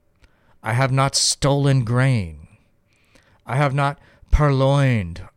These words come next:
offerings. I have not stolen the property of the gods. I have not uttered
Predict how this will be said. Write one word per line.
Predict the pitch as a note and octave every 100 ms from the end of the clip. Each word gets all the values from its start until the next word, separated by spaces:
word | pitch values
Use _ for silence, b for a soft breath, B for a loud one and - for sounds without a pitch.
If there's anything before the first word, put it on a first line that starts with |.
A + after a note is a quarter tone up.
| -
offerings. | A2 A#2+ A#2 G2 E2 D#2 E2+ - - - _ _ _ b b b b b b
I | A#2
have | D3+ D3
not | D#3 -
stolen | - - C#3+ C#3+ C#3
the |
property | C3+ - C3+ C3+ C#3+ C3+
of | B2+
the | B2+
gods. | C3 B2 G2 D#2 - - - - _ _ _ _ _ _ _ _
I | G#2+
have | A#2 A2+
not | A#2 A2 -
uttered | A2+ A2 G2+